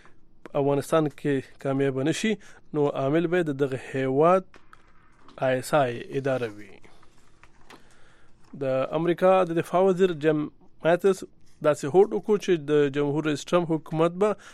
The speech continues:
په افغانستان کې پخوانۍ تېروتنې بیا تکرار نه کړي. ښاغلي ماتیس دا خبرې د چهارشنبې په ورځ د هغو تبصرو نه وروسته وکړه چې امریکا په افغانستان کې بریالۍ نه ده او جمهور رئیس د دفاع وزارت نه ته صلاحیت ورکړ چې د جګړې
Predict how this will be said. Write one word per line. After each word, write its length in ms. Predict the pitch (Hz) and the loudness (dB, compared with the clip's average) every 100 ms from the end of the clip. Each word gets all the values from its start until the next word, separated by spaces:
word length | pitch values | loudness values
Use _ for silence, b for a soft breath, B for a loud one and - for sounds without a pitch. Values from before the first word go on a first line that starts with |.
| B | B
په 100 | 156 | 0
افغانستان 380 | 151 151 160 160 - | 2 2 2 0 0
کې 120 | 185 170 | 0 0
پخوانۍ 360 | - 135 147 147 - | -4 -4 0 0 -2
تېروتنې 540 | 143 139 131 147 151 135 | -2 -2 -2 -2 -2 -2
بیا 80 | 127 | -6
تکرار 340 | 123 147 135 120 123 | -6 -4 -4 -4 -6
نه 80 | 127 - | -6 -8
کړي. 180 | 107 - - b b b b | -16 -16 -20 b b b b
ښاغلي 300 | 135 131 135 135 | -6 -2 0 -2
ماتیس 220 | 135 160 | -2 0
دا 80 | 156 - | 0 0
خبرې 300 | 139 147 160 147 | -2 0 0 0
د 80 | 139 | 0
چهارشنبې 380 | 165 160 147 139 | 0 0 -2 -2
په 80 | 151 | 0
ورځ 120 | 160 147 | 0 0
د 100 | 139 | -2
هغو 140 | 143 139 | -2 -4
تبصرو 320 | 143 - 143 143 | -8 -8 -4 -4
نه 80 | |
وروسته 240 | 135 147 175 | -4 -4 -4
وکړه 200 | 170 190 185 | -2 -2 -2
چې 80 | 220 214 B B B 147 | -2 -4 B B B -2
امریکا 320 | 151 151 165 151 | 0 2 2 4
په 120 | 143 | 2
افغانستان 380 | 139 135 156 143 | 0 -2 -4 -2
کې 200 | 147 123 127 | -4 -4 -4
بریالۍ 360 | 127 120 120 113 | -4 -4 -6 -8
نه 80 | 110 147 | -2 2
ده 80 | 214 - B B - | 2 2 B B 0
او 100 | 151 147 | 0 2
جمهور 320 | 156 160 190 | 4 4 4
رئیس 180 | 190 - | 4 0
د 140 | 147 143 | -6 -4
دفاع 220 | 165 160 | 0 2
وزارت 340 | 143 139 139 147 | 2 -2 -4 -4
نه 100 | 139 - - - 151 | -4 -8 -20 -6 -2
ته 240 | 147 - | -2 -2
صلاحیت 460 | 151 135 139 226 202 | -6 -4 -2 2 2
ورکړ 260 | 147 185 233 - B B | 2 2 0 -2 B B
چې 60 | - 147 | -12 -6
د 20 | 143 | 0
جګړې 320 | 139 156 | 0 2